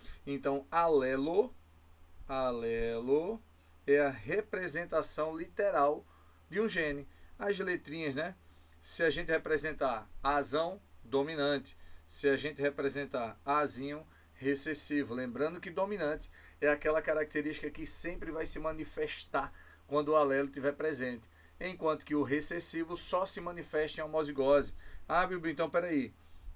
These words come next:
com esses alelos aqui que a gente escolheu, Azão e Azinho, quais as combinações que eu posso formar? Eu posso, de dois em dois, né? Eu posso formar Azão, Azão, posso formar Azão, Azinho e posso formar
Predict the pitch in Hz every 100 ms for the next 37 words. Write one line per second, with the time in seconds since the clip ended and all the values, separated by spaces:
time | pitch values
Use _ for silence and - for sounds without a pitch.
0 | - - 170 170 190 220 - 180 175 160
1 | 143 139 139 123 127 120 160 180 143 120
2 | 135 - - 117 139 156 - 139 131 117
3 | 120 127 123 127 113 131 170 139 - -
4 | - - 208 233 220 208 - 180 180 175
5 | 151 165 160 165 147 156 147 - 143 139
6 | 117 - - - - - 139 139 147 143
7 | - 127 135 151 143 151 135 123 110 143
8 | 190 - - - - 143 143 147 139 147
9 | 131 131 117 110 - 135 127 113 120 123
10 | 123 120 160 226 - - - - - -
11 | 143 139 - 143 131 131 113 107 - 139
12 | 143 139 110 120 147 156 139 185 226 -
13 | - - - 95 - 170 170 - 170 151
14 | 151 160